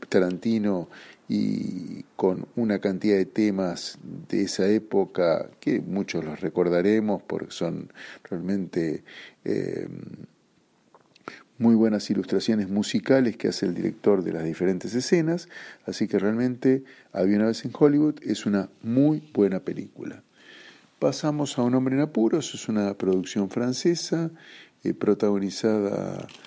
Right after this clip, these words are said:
por Fabrice Lucchini, es un muy buen actor, y en este caso encarna a un, eh,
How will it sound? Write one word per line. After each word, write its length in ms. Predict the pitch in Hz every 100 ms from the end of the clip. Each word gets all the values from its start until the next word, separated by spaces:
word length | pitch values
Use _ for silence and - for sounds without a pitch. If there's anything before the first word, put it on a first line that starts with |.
| - _ _
por 340 | - 113 104 98
Fabrice 520 | - 95 101 98 -
Lucchini, 540 | 101 151 175 170 160
es 180 | 113 -
un 200 | 98 87
muy 160 | 104 139
buen 200 | 110 104
actor, 520 | 117 - 165 151 160 - - - - _
y 320 | 147 151 143
en 140 | 143 147
este 300 | 156 - 147
caso 320 | 156 147 147
encarna 640 | 139 135 139 135 135 135
a 240 | 127 - 110
un, 1040 | 110 110 110 107 98 95 92 92 87 104 - - - - - _ -
eh, 560 | 90 87 82 82 82